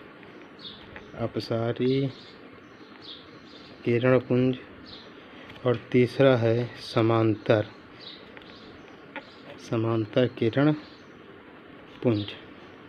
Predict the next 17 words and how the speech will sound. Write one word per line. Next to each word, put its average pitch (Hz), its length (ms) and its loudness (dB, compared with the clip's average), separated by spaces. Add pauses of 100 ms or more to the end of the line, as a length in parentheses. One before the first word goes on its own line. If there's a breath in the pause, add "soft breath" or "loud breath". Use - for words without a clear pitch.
(2250 loud breath)
अब, 131 280 4 (340)
अब 139 80 4
देखिए 127 340 8
इसमें 131 340 6 (420 loud breath)
जो 127 280 8
अभिसारी 123 520 8
किरण 131 180 8
पुंज 123 260 6
होता 120 300 8
है, 127 240 2
अभिसारी 120 440 6
किरण 131 180 6
पुंज 131 280 6
क्या 131 140 8
करते 127 320 2
हैं 147 100 4 (520 loud breath)
कि 165 360 12